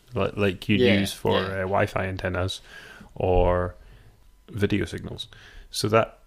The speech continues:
Speaker 1: that tells me it's analog output,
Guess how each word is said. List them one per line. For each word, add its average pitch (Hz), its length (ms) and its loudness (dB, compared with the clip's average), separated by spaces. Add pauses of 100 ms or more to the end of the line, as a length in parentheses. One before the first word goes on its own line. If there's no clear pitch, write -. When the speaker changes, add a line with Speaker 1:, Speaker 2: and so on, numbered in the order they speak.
(120)
Speaker 1:
that - 200 -6
tells 104 220 -2
me 95 120 -2
it's - 460 -10 (220)
analog 95 380 0
output, - 400 -4